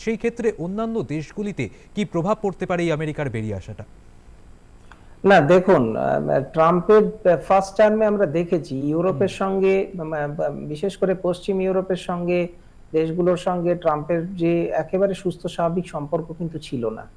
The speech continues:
Speaker 1: হুম।
Speaker 2: সুতরাং, আহ, এই সেকেন্ড টার্মেও <clears throat> সেই একটা ট্রেন্ড কিন্তু বজায় থাকবে, কারণ ট্রাম্প সবসময়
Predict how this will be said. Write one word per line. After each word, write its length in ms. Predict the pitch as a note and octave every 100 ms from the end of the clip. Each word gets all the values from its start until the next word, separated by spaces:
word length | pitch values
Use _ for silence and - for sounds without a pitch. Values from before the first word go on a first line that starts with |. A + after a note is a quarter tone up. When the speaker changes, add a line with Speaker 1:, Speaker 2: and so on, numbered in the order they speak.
| B2+
Speaker 1:
হুম। 200 | A#2+ G#2+ G#2 - -
Speaker 2:
সুতরাং, 560 | E3+ F#3+ G#3+ G#3 G#3
আহ, 440 | F#3 F3 E3+ E3 D#3+
এই 640 | - E3+ G#3 A3+ A3+ E3+ E3 D#3 D3+
সেকেন্ড 360 | F3 E3+ A3+ A3
টার্মেও 520 | G#3+ G#3 G#3+ D3 C3 - F#3 D4
<clears throat> 300 | D4 A3+ F3+ -
সেই 220 | E3+ F3
একটা 240 | E3 F#3+
ট্রেন্ড 440 | F3+ E3+ F#3+ G3+ F#3
কিন্তু 200 | F3 E3
বজায় 320 | D3 C#3+ D3+
থাকবে, 340 | D#3 C#3 F3 F#3
কারণ 220 | G3+ A3
ট্রাম্প 340 | - A3 C4
সবসময় 760 | - A3 A3+ C4 C4+ E3 C3